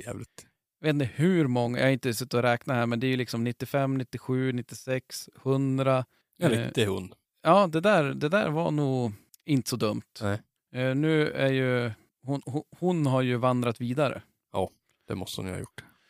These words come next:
Speaker 2: Men, ja, nej, det är ju, det är såklart, det är ju jäkligt imponerande, och det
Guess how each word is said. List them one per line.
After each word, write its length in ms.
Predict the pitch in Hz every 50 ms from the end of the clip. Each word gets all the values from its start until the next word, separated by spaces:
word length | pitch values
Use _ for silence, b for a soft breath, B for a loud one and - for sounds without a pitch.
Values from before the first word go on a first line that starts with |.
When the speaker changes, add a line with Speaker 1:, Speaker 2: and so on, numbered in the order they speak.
| b b b b b
Speaker 2:
Men, 300 | 139 139 135 131 131 131
ja, 300 | 135 - - 143 165 165
nej, 180 | 165 160 170 170
det 80 | 160 170
är 140 | 170 170
ju, 180 | 165 160 160 156
det 140 | 147 143 170
är 40 | 160
såklart, 320 | - 156 - 151 143 139 -
det 160 | - 147 147
är 80 | 151 147
ju 400 | 147 143 143 143 139 135 - -
jäkligt 400 | 143 151 151 135 127 - - 147
imponerande, 540 | 143 139 127 131 135 139 143 143 135 131 127
och 60 | 123
det 200 | 123 143 139 135